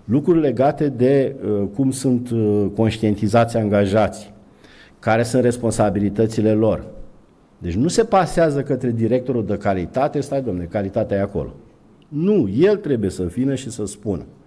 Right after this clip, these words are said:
ce a asigurat, ce, ce resurse a asigurat. Și aici o să vreau să fac puțin o paralelă. După cum știți, uh, apropo de celebrări, să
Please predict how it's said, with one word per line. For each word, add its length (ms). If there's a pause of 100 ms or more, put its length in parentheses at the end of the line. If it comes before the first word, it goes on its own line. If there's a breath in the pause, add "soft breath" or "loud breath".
(720 loud breath)
ce 200
a 40
asigurat, 800
ce, 240
ce 280
resurse 920 (240)
a 180
asigurat. 680 (280 loud breath)
Și 100
aici 140
o 80
să 140
vreau 180
să 200
fac 340
puțin 460
o 280
paralelă. 640
După 280
cum 220
știți, 480
uh, 380 (240)
apropo 420
de 360
celebrări, 680 (1040 soft breath)
să 380